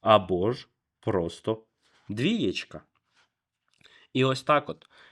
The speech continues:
не використовуючи означення Рімана, ми одразу за допомогою формули Ньютона-Лейбніца можемо перейти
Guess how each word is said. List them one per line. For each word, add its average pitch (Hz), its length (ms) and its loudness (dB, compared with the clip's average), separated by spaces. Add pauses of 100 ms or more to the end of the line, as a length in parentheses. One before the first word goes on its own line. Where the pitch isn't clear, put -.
(320)
не 131 280 4
використовуючи 123 920 0
означення 92 840 -6
Рімана, 107 480 -4
ми 127 240 0
одразу 123 540 0
за 101 120 -6
допомогою 107 560 -4
формули 95 560 -2
Ньютона-Лейбніца 113 1040 0
можемо 120 400 -2
перейти 101 680 -4